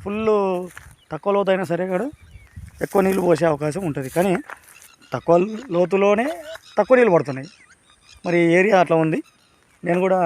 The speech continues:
మన geophysical మెథడ్ చేసి చూస్తే ఆ గ్రాఫ్స్ని గమనించినట్లయితే మొత్తం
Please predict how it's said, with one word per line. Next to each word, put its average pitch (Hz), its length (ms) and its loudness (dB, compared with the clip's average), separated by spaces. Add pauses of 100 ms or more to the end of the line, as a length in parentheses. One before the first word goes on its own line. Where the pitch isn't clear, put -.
(100)
మన 147 100 -6 (1160)
geophysical 165 440 -6
మెథడ్ 160 240 -4 (680)
చేసి 180 300 2 (1400)
చూస్తే 190 340 -2 (260)
ఆ 147 40 -10 (100)
గ్రాఫ్స్ని 170 380 2 (240)
గమనించినట్లయితే 156 720 -2 (800)
మొత్తం - 280 -2